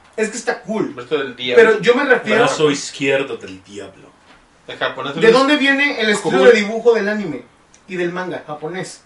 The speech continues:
Speaker 3: De
Speaker 1: De,
Speaker 3: Japón.
Speaker 1: de su, no, de su arte, de su arte.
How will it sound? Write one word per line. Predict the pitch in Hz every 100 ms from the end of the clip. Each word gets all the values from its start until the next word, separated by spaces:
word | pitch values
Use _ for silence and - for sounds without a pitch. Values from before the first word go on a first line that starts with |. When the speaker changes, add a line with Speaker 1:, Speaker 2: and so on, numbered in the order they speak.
| _ _ _ _ _ _ -
Speaker 3:
De | -
Speaker 1:
De, | 170 -
Speaker 3:
Japón. | - 127
Speaker 1:
de | 196 202
su, | 220 208
no, | 233
de | 180 196
su | - 208
arte, | 247 247 226 190
de | 170
su | - 202 202
arte. | 208 - 226 214 202 185 175 165 160 156 151 143 143 139 131